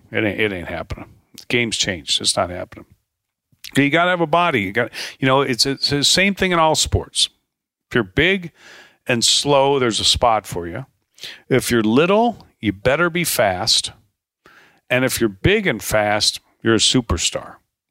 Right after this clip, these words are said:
But, like, golf, you better, you, you know, you, you gotta, you gotta be able to produce the speed. You have to have the club head speed. Club head speed gives you potential. That's why I always say it's the most important aspect of the game of golf in determining your potential. You gotta have club head speed. But you gotta have a body.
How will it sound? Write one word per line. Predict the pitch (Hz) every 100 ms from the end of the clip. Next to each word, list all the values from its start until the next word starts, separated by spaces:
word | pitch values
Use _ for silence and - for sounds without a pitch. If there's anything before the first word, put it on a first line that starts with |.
| _
But, | - -
like, | 104 98 - 120 95
golf, | 117 131 131 -
you | 117
better, | 110 113
you, | 110 107 107
you | 117
know, | 110 101
you, | 98 98
you | - 104
gotta, | 113 110 107 104 - - - - -
you |
gotta | 113 139
be | 151
able | 151
to |
produce | 143 143 147 -
the | 131
speed. | - - 98 87 _
You | -
have | 110 113
to | 123
have | 120
the | 110
club | - 110
head | 107 101
speed. | -
Club | - 175 196
head | 214
speed | - - 143
gives | 123 117 117
you | 107
potential. | 107 95 - 90 - -
That's | 107 107
why | 127 117
I |
always | 110 107
say | -
it's | 98 -
the |
most | 110 110
important | 107 113 127 113
aspect | 110 104 117 107
of | 107
the |
game | 104 110
of | 107
golf | 107 101 98 - - -
in | 120 104
determining | 98 - 156 165 160 143
your | 120 120
potential. | - 110 - 107 - 104
You |
gotta | 107 104
have | 104 -
club | 107 104
head | 90
speed. | - - 110 - _ _ _ _ _ _ -
But | 131
you | 127
gotta | 151 170
have | 180
a | 165
body. | 135 123 113 120